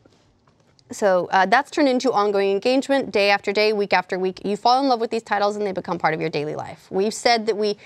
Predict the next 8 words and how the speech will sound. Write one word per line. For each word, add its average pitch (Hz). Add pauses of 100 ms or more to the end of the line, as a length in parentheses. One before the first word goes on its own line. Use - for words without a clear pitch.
(280)
aim 262
to 247
have 220
recurrent 226
consumer 233
spending 214
opportunities 202
for 320